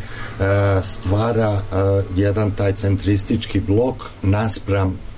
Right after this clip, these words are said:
levih i desnih, e, levih i desnih opcija koje se tu rađaju. U nekim državama su jače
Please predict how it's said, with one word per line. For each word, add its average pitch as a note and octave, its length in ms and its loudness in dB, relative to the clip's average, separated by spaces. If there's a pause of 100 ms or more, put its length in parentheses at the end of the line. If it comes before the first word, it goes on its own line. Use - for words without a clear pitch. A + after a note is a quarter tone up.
(560)
levih G2 520 2
i F#2 60 4
desnih, F2 520 0 (480)
e, F#2+ 60 2
levih F#2+ 580 2
i F2+ 40 4
desnih F2 480 0
opcija E2 380 0
koje E2+ 240 2
se - 180 0
tu F2 240 0
rađaju. G2+ 520 2
U A2 40 6
nekim A2+ 340 2
državama G2+ 480 2
su F#2+ 160 -2
jače F#2+ 400 2